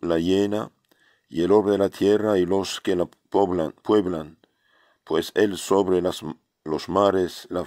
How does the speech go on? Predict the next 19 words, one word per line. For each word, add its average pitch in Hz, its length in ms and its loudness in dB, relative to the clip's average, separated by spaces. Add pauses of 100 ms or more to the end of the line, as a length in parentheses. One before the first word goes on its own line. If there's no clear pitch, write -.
(100)
lo 87 120 -2
fundó, 90 480 0 (460)
y - 100 -10
sobre 90 300 0
los 85 180 -4
ríos 95 420 -2
lo 80 160 -2
sentó". 80 520 -4 (1000)
Se - 220 -4
repite, 98 800 -2 (400)
"Los 87 320 -2
niños 95 400 0
de 85 80 2
los 80 160 -2
hebreos, 98 560 2
llevando 85 440 0
ramos 92 300 0
de 82 80 0
olivo, 110 460 0